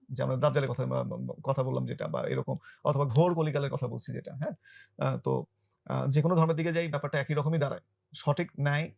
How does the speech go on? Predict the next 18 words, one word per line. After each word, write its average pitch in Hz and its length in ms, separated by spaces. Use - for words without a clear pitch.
সেটা 139 200
সবসময় 139 280
ন্যায়। - 180
হ্যাঁ? 160 140
কোনো 143 140
ধর্মই 147 260
তো 160 60
বলতেছে 156 320
না 139 80
যে 131 80
তুমি 131 180
আরেক 131 160
ধর্মের 127 260
মানুষকে 123 300
হত্যা 131 200
করে - 160
ফেলো। - 200
হ্যাঁ, - 180